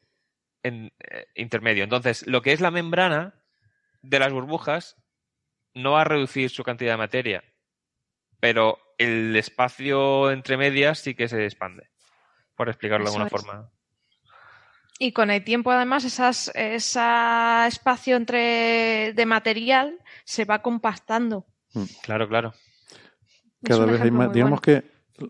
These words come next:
Speaker 3: las zonas ricas en materia cada vez son más ricas y las pobres en materia cada vez son más
Speaker 1: Exacto.
Speaker 3: pobres.
Speaker 2: Eso
Speaker 3: Eh.
Speaker 2: es.
Speaker 1: Por eso es lo que dicen que, al parecer,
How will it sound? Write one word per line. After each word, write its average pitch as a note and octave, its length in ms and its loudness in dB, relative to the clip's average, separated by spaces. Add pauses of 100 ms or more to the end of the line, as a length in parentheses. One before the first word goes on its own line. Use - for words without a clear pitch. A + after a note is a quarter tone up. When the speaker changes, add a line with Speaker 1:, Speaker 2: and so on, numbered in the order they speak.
Speaker 3:
las A#2+ 200 4
zonas C#3 360 2 (720)
ricas C#3 520 2
en C#3 80 0
materia C#3+ 460 4
cada C3 140 6
vez C3 120 4
son C#3+ 100 0
más C#3+ 120 0
ricas D3 320 2
y C#3+ 60 0
las A#2+ 140 2
pobres B2+ 300 2
en C3+ 60 -2
materia B2+ 260 2
cada A#2 120 4
vez A2+ 60 2
son G#2+ 80 -2
más A2 140 2
Speaker 1:
Exacto. G#2 140 -2
Speaker 3:
pobres. F2 260 -8 (1500)
Speaker 2:
Eso F#2+ 280 -10
Speaker 3:
Eh. F#2 80 -14
Speaker 2:
es. - 340 -20
Speaker 1:
Por B2 80 0
eso A#2+ 100 -4
es - 20 0
lo B2+ 80 0
que A#2 80 0
dicen A#2+ 300 -2
que, G#2+ 440 2 (500)
al A2 280 -4
parecer, A#2 720 0